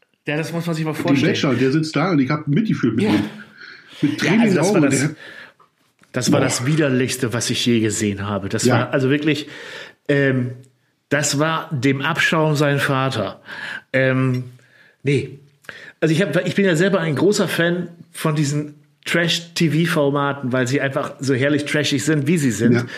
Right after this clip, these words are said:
Speaker 1: Und ich hab immer gesagt, beim Dschungelcamp und Co., gib den Leuten mehr Alkohol, dann
Speaker 2: Mhm.
Speaker 1: wird es automatisch lustiger. Ja?
Speaker 2: Mhm. Ja.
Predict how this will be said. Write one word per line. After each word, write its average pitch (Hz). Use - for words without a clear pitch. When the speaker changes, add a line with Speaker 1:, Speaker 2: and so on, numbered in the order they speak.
Speaker 1:
Und 143
ich 143
hab 170
immer 254
gesagt, 165
beim 147
Dschungelcamp 175
und 147
Co., 165
gib 214
den 180
Leuten 160
mehr 139
Alkohol, 147
dann 165
Speaker 2:
Mhm. 208
Speaker 1:
wird 226
es 175
automatisch 185
lustiger. 165
Ja? 120
Speaker 2:
Mhm. 151
Ja. 131